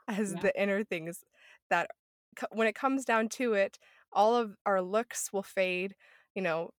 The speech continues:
Speaker 1: s-, styles may change, m-, you know, f-,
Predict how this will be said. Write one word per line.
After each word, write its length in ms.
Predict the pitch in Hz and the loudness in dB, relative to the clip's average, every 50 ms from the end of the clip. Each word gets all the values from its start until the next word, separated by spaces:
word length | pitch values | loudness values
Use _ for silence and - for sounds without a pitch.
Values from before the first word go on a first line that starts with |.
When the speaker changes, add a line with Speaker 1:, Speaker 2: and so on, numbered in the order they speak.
| _ _ | _ _
Speaker 1:
s-, 200 | - - - - - - - - | -10 -10 -10 -10 -10 -12 -12 -10
styles 720 | - - 202 185 185 190 196 202 202 196 202 202 208 196 | -4 0 2 2 4 4 4 4 4 2 2 0 -2 -4
may 200 | 196 190 190 196 | -2 -2 -2 -4
change, 640 | - - 202 180 180 180 185 185 190 196 - - - _ _ _ _ _ _ _ _ _ _ _ _ _ _ _ _ _ _ _ _ - | -4 -4 -2 -2 -2 -2 -2 -4 -4 -6 -6 -10 -14 _ _ _ _ _ _ _ _ _ _ _ _ _ _ _ _ _ _ _ _ -8
m-, 200 | 202 202 180 - _ _ _ - | -6 -6 -6 -8 _ _ _ -4
you 100 | 208 196 | -2 -2
know, 100 | 175 170 | -2 -2
f-, 180 | - - - | -4 -8 -14